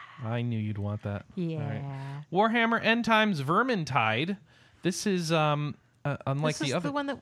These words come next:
Speaker 2: isn't this the one we just talked about? That it's,
Speaker 1: No.
Speaker 2: it was Zerg before it
Speaker 1: They've
Speaker 2: was
Speaker 1: got
Speaker 2: Zerg?
Speaker 1: two games coming
Speaker 2: <laughs> Oh,
Speaker 1: out.
Speaker 2: goodness.
Speaker 1: They've got two games coming out this week. Well, the one's technically already out, and then
Speaker 2: Okay.
Speaker 1: next week co-, is Vermintide. Vermintide, let's, it's an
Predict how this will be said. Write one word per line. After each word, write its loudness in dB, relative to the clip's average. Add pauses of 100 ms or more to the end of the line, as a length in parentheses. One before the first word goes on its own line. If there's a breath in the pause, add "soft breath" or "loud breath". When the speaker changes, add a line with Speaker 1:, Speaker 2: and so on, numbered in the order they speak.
Speaker 2:
isn't -4
this -4
the -2
one 0
we -2
just -4 (100)
talked -2
about? -2
That -2
it's, 0
Speaker 1:
No. 4
Speaker 2:
it 4
was 0
Zerg 0
before 4
it 6
Speaker 1:
They've 4
Speaker 2:
was -2
Speaker 1:
got 8
Speaker 2:
Zerg? -6
Speaker 1:
two 2
games 4
coming 0
Speaker 2:
<laughs> 2
Oh, 2
Speaker 1:
out. 2 (200)
Speaker 2:
goodness. -4
Speaker 1:
They've 2
got 4
two 2
games 2
coming 2
out 0
this -4
week. -2
Well, 6
the 0
one's 2
technically 2
already 2
out, 2
and -2
then 0
Speaker 2:
Okay. -2
Speaker 1:
next -2
week 0
co-, -2 (120)
is -2
Vermintide. 0 (320 loud breath)
Vermintide, 4
let's, -4 (320 loud breath)
it's 0
an 2